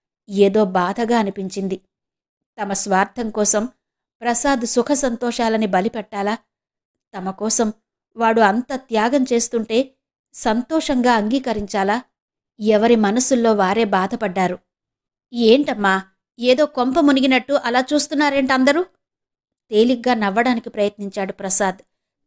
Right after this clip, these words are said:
కాని ఆ నవ్వు అతని పెదాల నుంచి వచ్చింది కాని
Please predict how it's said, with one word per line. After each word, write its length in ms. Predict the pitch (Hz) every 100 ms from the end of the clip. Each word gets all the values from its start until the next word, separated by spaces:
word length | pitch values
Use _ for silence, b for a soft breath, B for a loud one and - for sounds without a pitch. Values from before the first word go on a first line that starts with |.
| -
కాని 320 | 202 220 214 _ _ _ _
ఆ 80 | 214
నవ్వు 300 | 214 214 254
అతని 280 | 269 254 226
పెదాల 380 | 214 202 262 277
నుంచి 240 | 262 254
వచ్చింది 380 | 214 196 233 220
కాని 360 | 220 214 202